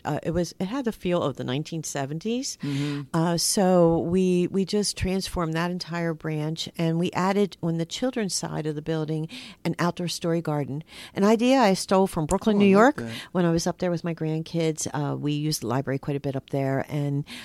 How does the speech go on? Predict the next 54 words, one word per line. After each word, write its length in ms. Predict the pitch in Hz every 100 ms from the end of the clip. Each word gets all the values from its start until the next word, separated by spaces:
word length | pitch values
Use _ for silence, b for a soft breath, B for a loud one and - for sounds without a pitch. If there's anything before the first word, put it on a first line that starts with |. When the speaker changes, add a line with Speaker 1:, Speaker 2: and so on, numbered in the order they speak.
| B
Speaker 1:
I 80 | 165
just 220 | 160 170
love 240 | 160 151 151
their 160 | 143 -
outdoor 240 | 131 - 156
story 320 | - 214 247
garden. 420 | 170 131 104 127 B B -
So 260 | - 160
we 100 | 156
have 280 | 160 170 151
heaters, 500 | - 226 214 208 202
so 140 | - 165
we 80 | 160
can 140 | 165
do, 260 | 160 165 156
if 140 | -
it's 120 | -
not 140 | 208 -
too 160 | 370
cold, 400 | 381 139 123 147 B B B
we 120 | -
can 100 | 160
do 160 | 156 147
outdoor 340 | 117 139 156 143
events 380 | 151 180 175
there. 340 | - 160 156 151
It 60 | 175
has 200 | 170 196
a 60 | 202
whimsical 440 | 175 175 254 208
garden 440 | 175 151 160 214
and 100 | 135
a 60 | 156
whimsical 400 | 160 165 175 165
garden 300 | 139 135 151
gate, 300 | 143 143 - 311 B 208 -
and, 400 | 175 170 170 170 -
uh, 140 | 175 - -
Speaker 2:
I 80 | 214
Speaker 1:
it's 120 | 285
just 160 | 208
a 20 | 208
Speaker 2:
love 80 |
Speaker 1:
really, 180 | 180 196
Speaker 2:
that. 100 | 196 B B -
Speaker 1:
and 100 | 233
we 100 | 254
took 320 | 254 - 330
an, 140 | 208 214 _ -
a, 160 | 196 160
a 100 | -
space 420 | 190 - 269 285 -
that 180 | 196
was 340 | 175 190 185